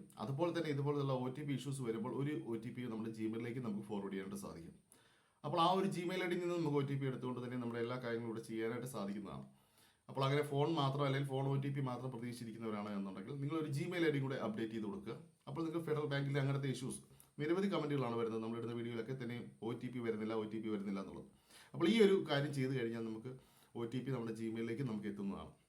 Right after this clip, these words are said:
ഇപ്പോൾ നമുക്ക് ബാ-, മൊബൈൽ നമ്പർ ഇപ്പോൾ വിദേശത്തുള്ളവരൊക്കെ ആണ് എന്നുണ്ടെങ്കിൽ അവർക്ക് പ്രോപ്പറായിട്ടുള്ള നെറ്റ്വർക്ക് ഒന്നും കിട്ടാത്തതുകൊണ്ട് തന്നെ ഈ ഒരു Gmail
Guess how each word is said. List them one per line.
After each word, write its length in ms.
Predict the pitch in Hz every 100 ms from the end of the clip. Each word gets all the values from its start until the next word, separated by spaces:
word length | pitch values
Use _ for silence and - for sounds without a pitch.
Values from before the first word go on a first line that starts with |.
| _ _ _ _ _ _
ഇപ്പോൾ 180 | - 123 123
നമുക്ക് 240 | 123 123 131 131 113
ബാ-, 280 | 110 113 113 123
മൊബൈൽ 220 | 117 117 120
നമ്പർ 160 | 113
ഇപ്പോൾ 140 | 107 113
വിദേശത്തുള്ളവരൊക്കെ 680 | 117 123 135 117 117 113 113 110
ആണ് 80 | 113
എന്നുണ്ടെങ്കിൽ 360 | 107 104 101 135 170 - - 143
അവർക്ക് 220 | 147 139 135
പ്രോപ്പറായിട്ടുള്ള 500 | 131 131 127 127 123
നെറ്റ്വർക്ക് 320 | 120 131 127 123
ഒന്നും 140 | 120
കിട്ടാത്തതുകൊണ്ട് 420 | 117 117 113 113 113
തന്നെ 180 | 110 127 143 - -
ഈ 40 | 143
ഒരു 80 | 143 131
Gmail 300 | 131 131